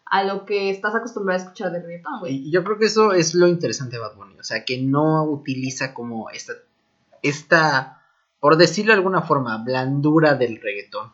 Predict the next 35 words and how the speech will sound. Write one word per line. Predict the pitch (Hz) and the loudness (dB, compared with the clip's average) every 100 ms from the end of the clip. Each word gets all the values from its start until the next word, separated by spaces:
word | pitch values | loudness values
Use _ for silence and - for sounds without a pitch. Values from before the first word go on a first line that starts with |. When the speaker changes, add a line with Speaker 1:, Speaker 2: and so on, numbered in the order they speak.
| _ | _
Speaker 2:
o | |
sea, | - 131 | -12 -12
que | |
siempre | - 139 127 | -10 -8 -6
suena | - 120 117 | -6 -6 -8
igual | 107 135 160 165 160 151 123 | 0 6 8 8 8 4 -2
y | |
siempre | - 127 - 262 | -8 -8 -2 0
Speaker 1:
Sí, | 269 | 0
Speaker 2:
es | |
como | 254 | 0
Speaker 1:
claro, | 247 247 208 | 4 4 2
muy | 220 | -2
repetitivo, | 233 247 233 185 - 180 92 | -6 -6 -8 -10 -10 -10 -8
¿no? | 110 139 180 | -2 2 2
Speaker 2:
¿no? | - - | 2 -4
Pero | 131 123 | 0 2
aquí, | 120 - 180 202 196 302 - _ _ _ | 0 -4 -4 -2 -2 -6 -10 _ _ _
como | 131 | -8
que | 127 | -4
Bad | 147 156 | -2 0
Bunny | 165 170 | 2 2
dijo, | 151 135 131 | 2 0 0
"Ok, | 131 113 - _ _ _ _ _ | 0 -4 -8 _ _ _ _ _
sí | 143 143 226 | -12 -4 -2
puede | 233 247 247 | 4 6 6
sonar | 220 175 147 147 | 4 2 0 0
como | 165 147 | 0 -2
reggaetón, | 127 110 107 120 165 - _ _ _ | 0 -2 -2 -4 -6 -8 _ _ _
pero | 123 127 123 - - _ _ | 0 0 -2 -8 -20 _ _
puede | 139 139 | 0 0
sonar | - 120 117 | -2 -8 -8
de | 113 | -10
otra | 107 101 | -8 -10
forma. | - 80 | -10 -20